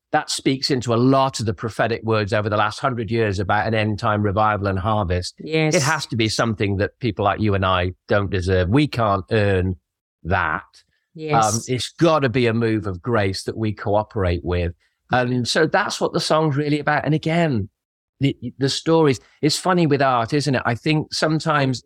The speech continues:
Speaker 1: in art, the experience you are having while you write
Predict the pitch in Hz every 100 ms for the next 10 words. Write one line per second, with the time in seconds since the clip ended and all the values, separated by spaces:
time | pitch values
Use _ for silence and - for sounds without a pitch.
0 | - 160 156 107 101 123 - - _ _
1 | _ 123 120 - - 160 165 175 170 170
2 | 143 147 139 131 156 143 120 110 104 123
3 | 120 113 113 104 127 117 90 92 -